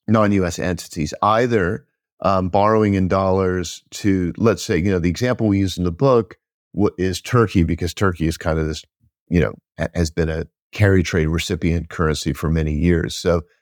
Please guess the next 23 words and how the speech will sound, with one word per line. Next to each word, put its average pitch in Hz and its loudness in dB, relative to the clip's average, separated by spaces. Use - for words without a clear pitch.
if 104 -6
you 104 6
were, 92 4
you 127 2
know, 98 2
if - -2
interest 139 0
rates 110 0
in 85 2
Turkey 87 -2
are 73 0
ten 78 -2
percent, 50 -8
right, 73 2
and 87 2
you're 87 4
a 82 0
company 101 0
in 82 2
Turkey 80 -2
and 76 0
you 73 0
have, 76 -2